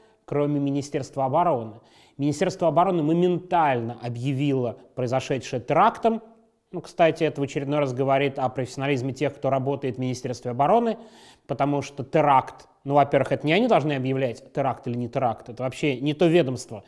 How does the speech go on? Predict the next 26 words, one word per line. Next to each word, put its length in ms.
которое 960
квалифицирует 720
преступление. 720
Это 300
во-первых. 500
А 80
во-вторых, 320
они 120
так 200
поспешили 440
сказать, 560
чтобы, 300
я 120
думаю, 240
у 40
всех 400
не 100
возникло 460
никаких 320
сомнений, 720
что 240
вина 300
Министерства 560
обороны 400
в 40
этом 360